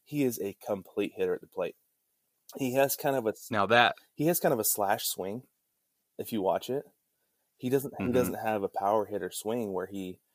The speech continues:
Speaker 1: where he's gonna go and he's gonna turn on everything. His power comes from his length. Like,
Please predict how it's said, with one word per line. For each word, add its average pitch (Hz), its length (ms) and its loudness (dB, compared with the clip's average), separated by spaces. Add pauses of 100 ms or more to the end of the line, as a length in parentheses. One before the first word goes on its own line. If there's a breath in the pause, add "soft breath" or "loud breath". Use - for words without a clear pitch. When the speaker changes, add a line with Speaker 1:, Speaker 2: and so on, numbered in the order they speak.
(220)
Speaker 1:
where 101 120 -6
he's 104 140 -4
gonna 98 200 -4
go 98 160 -2
and 95 80 -4
he's 92 120 -8
gonna 92 180 -4
turn 98 240 -6
on 101 100 0
everything. 110 480 -4 (640)
His 139 220 2
power 131 480 2
comes 120 260 -6
from 110 220 -6
his 98 200 -8
length. 90 500 -10 (1300)
Like, 95 220 -6